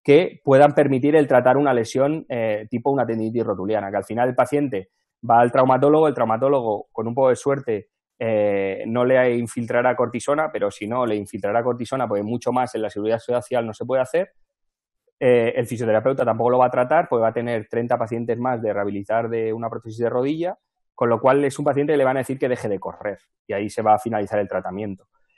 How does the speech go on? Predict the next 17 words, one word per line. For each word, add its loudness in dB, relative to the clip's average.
Eh, 4
y 2
en 2
cuanto 4
si -6
trabajamos 2
con 2
mutuas 4
y -2
demás, 0
pasa -2
exactamente -4
lo -4
mismo. -6
Entonces, -4
son 2
lesiones 0